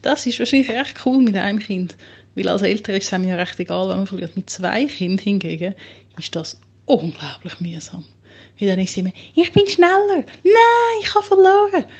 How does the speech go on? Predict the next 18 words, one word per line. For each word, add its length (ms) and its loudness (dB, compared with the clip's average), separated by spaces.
Ey, 400 -4
oh, 360 -10
so 240 2
mühsam. 440 -2
Und 180 -2
dann 100 2
ist 100 -4
es 40 -10
ja 80 -2
noch 80 -2
ein 80 -4
bisschen 160 -6
unfair, 360 0
weil 120 -4
ja 280 -2
das 100 -16
eine 180 -2
Kind 500 -2